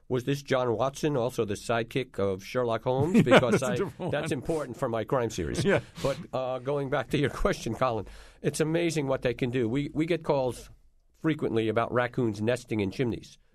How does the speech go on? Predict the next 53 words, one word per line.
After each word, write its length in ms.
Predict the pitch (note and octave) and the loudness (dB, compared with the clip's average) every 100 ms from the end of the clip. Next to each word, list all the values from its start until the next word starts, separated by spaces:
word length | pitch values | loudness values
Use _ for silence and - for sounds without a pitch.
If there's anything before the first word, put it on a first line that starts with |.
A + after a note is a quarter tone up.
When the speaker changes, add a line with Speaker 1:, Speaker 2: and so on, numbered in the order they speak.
| D3+ | -6
Speaker 2:
Mm-hmm. 500 | B2 F#2+ D2+ - G#2+ | -4 -6 -12 -8 -4
Speaker 1:
Um, 140 | F2+ | -2
people 220 | C#3 A2+ | 0 0
think 180 | A2 B2 | 0 0
they're 120 | A2 | 0
stuck 340 | G2+ - C#3 C#3+ | -2 -2 -2 0
in 80 | G2 | -2
there. 220 | - - - _ - | -2 -10 -18 _ -12
Speaker 2:
Mm. 100 | A2+ - | -12 -10
Speaker 1:
They're 100 | - | -6
not 120 | - | -6
stuck 300 | - - - | -4 -6 -4
in 60 | F#2+ | 0
there. 280 | G2+ C3 C3 | 2 0 0
They 160 | B2 | -2
go 160 | A#2 A#2 | 2 2
up 120 | C3 | 2
and 100 | A#2+ | 2
down 200 | B2+ B2 | 2 2
at 100 | A#2+ | 2
will. 180 | C#3 A2 | 0 0
Squirrels 480 | - - F3 G3+ A#2+ | -2 0 2 2 0
get 140 | G#2 | -2
stuck 240 | - G2+ G#2+ | -2 -4 -2
in 80 | |
there. 140 | A2+ B2 | -2 0
Birds 340 | G2+ B2 C#3 | 0 -2 0
get 120 | A2 | -4
stuck 280 | - A2 A2+ | -2 -4 -2
in 60 | G#2+ | 0
there. 120 | A2+ | 0
But 180 | G2+ F2 | 0 0
raccoons, 540 | B2+ D#3 D#3 B2+ A2+ - - - | -2 -2 -2 0 -2 -6 -16 -4
a 60 | B2 | -2
chimney 280 | - F#3+ C#3 | 0 0 0
is 80 | G#2+ | 0
just 260 | A2 C3+ A#2 | 0 0 0
like 140 | A2+ | 0
an 80 | G#2+ | 0
artificial 480 | G#2 G2 G2+ - - | 0 -2 -4 -6 -4
tree. 320 | D3+ C#3 - - - - - | -2 -4 -8 -20 -20 -20 -12
And 300 | - - G#2 | -6 -4 -2
if 140 | F#2+ A2 | -4 -4
you 80 | |
cut 180 | G2 A2+ | -2 -2
down 240 | A2+ G#2 G2+ | 0 -2 -2
the 320 | F#2 F#2 F2+ - - _ _ | -2 -2 -6 -10 -20 _ _
dead 160 | - A2+ | -4 -2
trees 240 | - F#3 | 0 0
in 100 | A#2 | 2
your 120 | G#2+ G2 | 0 2
yard, 260 | G2 A#2+ | 2 0
the 120 | G2 | -2